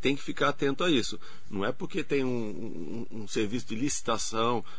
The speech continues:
na Câmara, nós temos administradores que o presidente não precisa ficar atento. Então, eu tô atento nisso tudo, eu sou empresário, eu, eu, eu entendo um pouquinho do, do que chega no dia a dia, e a gente, às vezes, tem que represar um pouquinho, ó, segura um pouquinho,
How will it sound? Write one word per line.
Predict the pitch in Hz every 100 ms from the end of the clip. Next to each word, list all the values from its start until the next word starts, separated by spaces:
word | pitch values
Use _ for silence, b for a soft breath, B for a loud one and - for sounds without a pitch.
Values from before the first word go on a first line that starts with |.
| -
na | 107
Câmara, | - 101 110 120 107 95 -
nós | 107 104
temos | 123 117
administradores | 120 113 117 - 107 95 156 165 - B B B -
que | 139
o |
presidente | 151 131 143
não | 170
precisa | 175 - - 156
ficar | - 208
atento. | - 147 - - -
Então, | - 107
eu | 123
tô | 139 - 151
atento | 170 - 139 147 123
nisso | 123 - -
tudo, | - 131 147 180 B B B 113
eu | 113
sou | - 131 113 117 113 104 - - 76
empresário, | 95 120 101 104 123 156 147
eu, | 123 113 107
eu, | 110 107 80 -
eu | 110 98 -
entendo | 107 101 120 127
um |
pouquinho | 117 110 120 113
do, | 110 -
do | 113
que | 110 117
chega | - 123 117
no | 117
dia | 104 120
a |
dia, | 107 151 - B B
e | -
a |
gente, | 117 123 131
às | 117
vezes, | 135
tem | - 143
que | 139
represar | 151 160 143 151
um |
pouquinho, | 151 131 104
ó, |
segura | - 117 113 147
um | 151
pouquinho, | 127 117 - 107 131